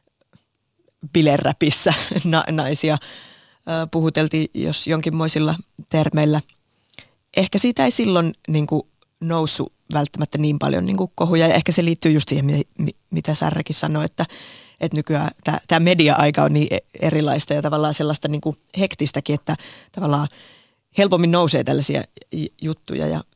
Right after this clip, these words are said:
ja tavallaan ihan hyväkin, et-, että nousee, että et, et mun mielestä i-, ihan, ihan syytäkin voi, voi olla nostaa sitten räppäreitä edes vastuuseen siitä,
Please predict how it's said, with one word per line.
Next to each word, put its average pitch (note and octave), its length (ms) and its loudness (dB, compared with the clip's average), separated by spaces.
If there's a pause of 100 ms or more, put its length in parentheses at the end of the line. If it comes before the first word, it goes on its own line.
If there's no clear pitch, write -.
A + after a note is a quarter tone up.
(280)
ja D3+ 200 -6
tavallaan E3 480 2
ihan E3+ 280 -2
hyväkin, D3+ 480 -2
et-, - 260 -8
että E3 260 -8
nousee, D3+ 460 -2
että E3 260 -8 (1900)
et, C#3+ 180 -8
et D3 240 -6 (720)
mun D3+ 200 -6
mielestä D3+ 460 0 (460)
i-, - 120 -10
ihan, D#3 400 -2 (100)
ihan F#3 200 -2
syytäkin D#3+ 480 0
voi, D3 180 0 (1000)
voi E3+ 180 0
olla D#3+ 260 0 (760)
nostaa D#3 400 -4
sitten - 300 -2
räppäreitä - 480 0
edes F#3 380 4
vastuuseen F#3 540 4
siitä, F3+ 240 2